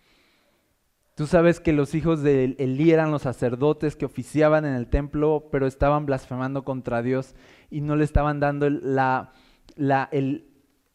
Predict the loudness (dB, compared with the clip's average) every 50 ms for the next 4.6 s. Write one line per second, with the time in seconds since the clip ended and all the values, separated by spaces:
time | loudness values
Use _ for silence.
0 | _ _ _ _ _ -20 -20 -20 -20 -20 -20 -20 -20 -16 -8 -6 -4 -2 -2 -4
1 | -4 -4 -2 -2 -2 0 2 2 2 2 2 0 0 0 0 0 0 -4 -6 -6
2 | -2 0 2 2 2 2 0 0 -2 -2 -4 -6 -12 -20 -20 _ _ -20 -20 -20
3 | -20 _ _ -8 -8 -8 -4 -2 -2 -2 0 0 -2 -2 -4 -6 -8 -8 -8 -8
4 | -8 -8 -8 -8 -6 -4 -4 -4 -4 -6 -10 -14